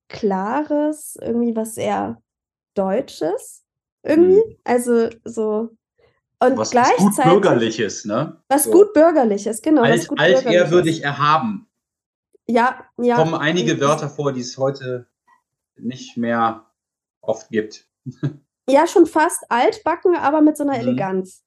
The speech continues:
Speaker 2: Mhm.
Speaker 1: Und, ähm, und das sage ich, äh, äh, äh, hochachtungsvoll. Und gleichzeitig, und das fand ich toll,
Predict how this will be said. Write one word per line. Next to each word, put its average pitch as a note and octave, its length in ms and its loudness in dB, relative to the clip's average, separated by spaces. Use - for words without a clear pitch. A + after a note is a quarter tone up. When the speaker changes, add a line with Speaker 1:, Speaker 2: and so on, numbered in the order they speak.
Speaker 2:
Mhm. A2 380 -8
Speaker 1:
Und, C#4 460 0
ähm, C4 560 0
und C4+ 120 -2
das C4+ 100 -2
sage D#4+ 240 -4
ich, - 180 -12
äh, - 60 -8
äh, B3+ 420 -6
äh, A#3 420 -10
hochachtungsvoll. G3+ 840 -6
Und B3 180 -2
gleichzeitig, B3+ 800 -6
und A#3+ 180 -8
das D#4 220 -4
fand D4+ 200 -2
ich C#4+ 120 -8
toll, C#4+ 340 -4